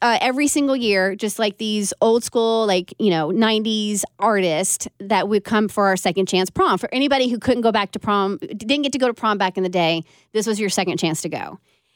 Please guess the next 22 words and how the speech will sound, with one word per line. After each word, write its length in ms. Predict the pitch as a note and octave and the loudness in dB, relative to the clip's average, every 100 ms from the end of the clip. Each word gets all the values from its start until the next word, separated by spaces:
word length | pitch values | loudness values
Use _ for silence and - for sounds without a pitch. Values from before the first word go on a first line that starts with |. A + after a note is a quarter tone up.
| _ _ - | _ _ -4
And, 440 | A3+ A3 G#3+ G#3+ - | -2 0 -2 -4 -2
um, 560 | A3 G3+ F#3 E3+ D#3 F#3 _ - | 0 2 0 -2 -6 -10 _ -6
I 100 | A#3 | -2
don't 180 | B3 B3 | -2 0
know 80 | B3+ | -2
why 360 | G3+ A3 A3+ - | 0 0 0 0
I'm 120 | A#3 | -4
spacing 460 | G#3+ - G#3 G3+ G#3 | -4 -2 -2 -2 -4
on 100 | G3 | -2
their 80 | F#3+ | -2
name. 420 | F#3 E3 D#3+ A3 | -2 -4 -6 -8
Who 160 | - D4 | -4 -2
sings 480 | D4 C4+ B3 A#3+ - | -2 -2 -2 -4 -2
It 160 | A#3+ A3+ | -2 0
Takes 220 | A#3+ A3+ | -2 -4
Two 160 | - G#3 | -2 -2
to 60 | |
Make 180 | G3+ G3 | -2 -4
a 40 | F#3 | -4
Thing 180 | F3+ | -4
Go 140 | E3+ D#3+ | -2 -4
Right? 320 | C#3+ C3 C3 | -4 -8 -12